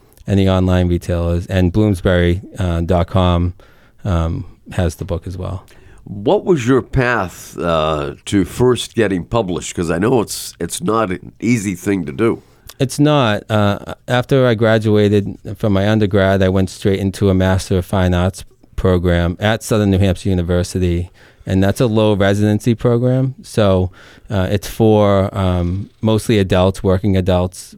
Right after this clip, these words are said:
Speaker 1: people who can't do a master's program five days a week, you know, at B U and Bo-, you know,
Speaker 2: Right.
Speaker 1: and so, um, and so I was doing that, and I was writing this book,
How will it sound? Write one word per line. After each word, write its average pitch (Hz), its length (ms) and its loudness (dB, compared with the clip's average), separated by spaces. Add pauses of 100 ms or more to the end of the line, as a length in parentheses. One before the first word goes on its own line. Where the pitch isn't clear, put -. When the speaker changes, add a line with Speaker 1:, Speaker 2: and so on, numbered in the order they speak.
Speaker 1:
people 110 280 0
who 107 120 2
can't 95 320 -2
do 101 140 0
a 92 40 2
master's 90 420 -2
program 90 600 -2
five 90 280 -2
days 87 280 -2
a 90 40 -2
week, 85 360 -4
you 92 80 -2
know, 80 360 -4
at - 200 -20
B 101 100 -4
U 85 400 -2
and 80 80 -6
Bo-, 80 220 -6
you 101 120 -4
know, 90 200 -4
Speaker 2:
Right. 80 320 -8 (280)
Speaker 1:
and 101 200 0
so, 98 500 2
um, 87 460 0 (540)
and 98 300 0
so 120 140 2
I 107 60 2
was 104 160 2
doing 123 320 2
that, 107 340 0
and 98 320 0
I 98 120 -2
was 95 220 -2
writing 98 440 0
this 92 180 -2
book, 92 460 -2